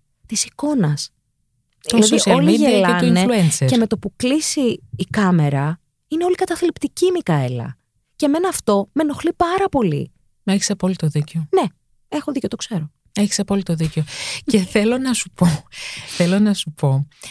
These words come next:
Speaker 2: εμ, κι άλλη μια επανάσταση που έκανες για τα, για τα δεδομένα και της γυναικείας χειραφέτησης, για το δημόσιο θυλασμό.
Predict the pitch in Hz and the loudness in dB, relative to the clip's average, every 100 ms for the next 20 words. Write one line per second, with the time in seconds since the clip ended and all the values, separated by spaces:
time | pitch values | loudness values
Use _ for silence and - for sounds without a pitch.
0 | - - 170 151 143 143 139 143 - - | -14 -2 2 4 4 2 0 0 -4 -8
1 | _ _ 226 - _ - - - 262 311 | _ _ -20 -20 _ -20 -20 -2 -2 0
2 | 359 277 156 151 156 151 131 135 135 - | 0 0 2 4 4 4 2 0 -2 0
3 | 143 131 135 139 131 139 - 135 131 131 | -2 0 0 0 2 0 0 0 2 2
4 | 131 139 - 151 143 - 202 180 160 160 | 0 -2 -4 -4 -4 -8 -6 0 2 2
5 | 147 160 156 156 170 160 151 147 139 135 | 2 4 4 6 4 4 4 4 2 -2
6 | - _ _ 285 - 170 156 147 143 147 | -6 _ _ -6 0 4 6 4 4 0
7 | 135 - 143 135 - 131 120 135 143 135 | 0 2 0 0 -2 -2 -2 -2 0 0
8 | - - - 196 185 170 175 226 247 262 | -6 -10 -2 0 2 4 4 2 -2 -2
9 | 220 190 180 160 139 | 0 0 4 4 4